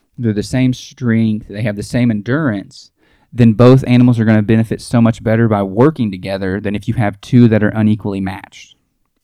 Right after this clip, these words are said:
And so we need to be matched with the people that we're around, and we need to make sure that we are following God and doing what God would have us to do. We don't take an emphasis off trying to see the lost saved,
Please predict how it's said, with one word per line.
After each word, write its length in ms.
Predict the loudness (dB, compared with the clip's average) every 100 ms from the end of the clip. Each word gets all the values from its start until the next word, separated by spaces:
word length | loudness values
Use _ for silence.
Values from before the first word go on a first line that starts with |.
| _
And 80 | -4
so 100 | 0
we 140 | 0
need 160 | -2 0
to 40 |
be 120 | 2
matched 440 | 4 2 -2 -6 -6
with 140 | -6
the 80 | -4
people 260 | -6 -6 -6
that 120 | -4
we're 180 | -4 -2
around, 440 | -4 -6 -10 -12 -14 _ _ _
and 100 | 4
we 60 | 4
need 60 |
to 60 | 4
make 220 | 2 0
sure 260 | -2 0 0
that 140 | -2
we 340 | 0 0 0 -4 _ _ -6
are 120 | -6
following 580 | -2 2 4 4 4 2
God 360 | 0 -2 -4
and 100 | -2
doing 180 | 0 0
what 120 | -2
God 200 | -4 -4
would 100 | -6
have 160 | -8 -12
us 120 | -14
to 100 | -12
do. 300 | -8 -8 -10 _ _ _ _ _ _ _ -4
We 100 | 4
don't 160 | 4
take 180 | 4 2
an 80 | 2
emphasis 420 | 2 -2 -6 -4
off 120 | -4
trying 260 | -2 -2 0
to 60 | -4
see 200 | -6 -4
the 100 | -4
lost 360 | -4 -6 -8
saved, 480 | -6 -6 -6 -8 _